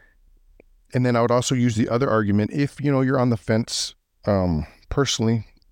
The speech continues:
and I wouldn't look to see, I wouldn't make the argument for yourself that if it is bad for you to drink, 'cause, you know, you can have, you know, your pros and cons. There's certainly, you know, there's certainly some small argument you can make here and there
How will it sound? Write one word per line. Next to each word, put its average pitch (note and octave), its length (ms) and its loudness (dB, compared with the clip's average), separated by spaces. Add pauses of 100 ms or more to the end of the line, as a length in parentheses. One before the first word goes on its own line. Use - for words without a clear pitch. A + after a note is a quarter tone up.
(200)
and A2+ 100 -4
I G#2 60 2
wouldn't C3+ 280 0
look A2+ 260 -2
to - 80 -2
see, A2 420 0 (540)
I - 60 -2
wouldn't D3+ 200 0
make D3 160 -4
the D3+ 100 -2
argument A#2+ 460 0
for - 140 -2
yourself G#2+ 640 -2
that F#2 260 0
if A#2 220 -4
it A2 100 2
is F#2 260 0
bad A2 460 -2
for F2 140 -2
you D2 340 -2
to - 100 -8
drink, E2 360 -2 (240)
'cause, C3 200 -2
you C3+ 60 2
know, B2+ 120 0
you A#2+ 120 0
can A#2+ 140 -2
have, F#2+ 260 0
you F#2+ 160 2
know, F2 120 2
your F#2+ 160 0
pros F#2+ 280 0
and F#2+ 100 0
cons. F2 340 -2
There's G2 220 0
certainly, A2 680 -2 (520)
you B2 80 -2
know, A#2 100 0
there's A2 200 -2
certainly A#2+ 320 -2
some F#2+ 420 0
small G2 300 -2
argument F2+ 460 0
you F2+ 80 2
can - 140 -2
make E2 200 0
here E2+ 160 0
and D#2+ 120 0
there D#2+ 300 0